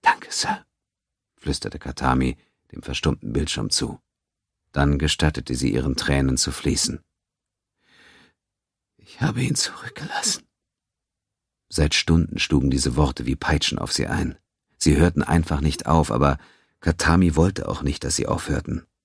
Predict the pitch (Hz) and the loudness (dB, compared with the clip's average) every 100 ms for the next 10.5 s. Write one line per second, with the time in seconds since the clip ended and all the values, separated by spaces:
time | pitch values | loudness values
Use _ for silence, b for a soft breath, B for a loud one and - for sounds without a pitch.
0 | _ _ _ _ - - - 131 233 - | _ _ _ _ -14 -10 -8 -4 -4 -4
1 | - - - - - - _ _ _ _ | -6 -4 -2 -4 -6 -16 _ _ _ _
2 | - - - 135 127 131 - 131 - - | -8 -4 2 4 4 0 0 0 -2 -4
3 | 147 - 117 117 107 113 123 B B B | -8 -6 -10 -4 0 2 0 B B B
4 | - - - 147 151 156 160 - _ _ | -4 -2 2 2 4 2 -4 -10 _ _
5 | _ _ _ _ _ _ _ _ _ - | _ _ _ _ _ _ _ _ _ -8
6 | - - - - _ _ _ _ _ _ | -6 -2 -2 -4 _ _ _ _ _ _
7 | _ _ _ _ _ _ _ _ _ 71 | _ _ _ _ _ _ _ _ _ -2
8 | - - 110 69 65 71 69 58 71 71 | -2 0 0 2 0 2 2 0 0 2
9 | 69 71 - - 80 69 52 50 64 62 | 0 0 -6 0 2 2 0 0 0 -2
10 | - 69 - - - | -4 -4 -2 -2 -2